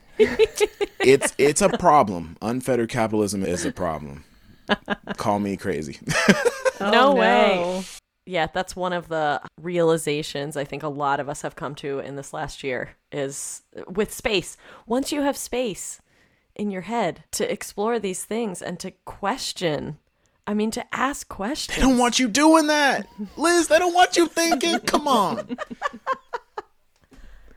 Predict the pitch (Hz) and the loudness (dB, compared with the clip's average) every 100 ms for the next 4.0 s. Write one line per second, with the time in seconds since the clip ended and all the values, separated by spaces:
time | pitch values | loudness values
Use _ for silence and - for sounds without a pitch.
0 | - - - - - 240 247 294 311 302 | -20 -20 -20 -18 0 2 2 0 0 -4
1 | 254 277 254 254 - 214 - 214 214 151 | -4 -6 -6 -6 -6 -8 -8 -6 -6 -8
2 | 147 - - - - _ _ _ - 104 | -12 -14 -16 -16 -20 _ _ _ -6 -4
3 | 98 - 110 110 117 123 131 - 147 139 | -4 -4 -2 0 0 -2 -2 0 -2 -4